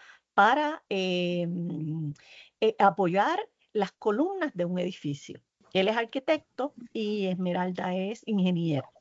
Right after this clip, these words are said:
Así que con ese invento y con esa idea en mente, ellos someten una solicitud de mar-,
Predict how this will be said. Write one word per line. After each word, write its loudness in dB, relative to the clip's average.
Así -4
que 0
con 2
ese -2
invento -2
y -6
con -2
esa -2
idea 0
en -4
mente, -4
ellos -4
someten 0
una -2
solicitud -6
de -6
mar-, -4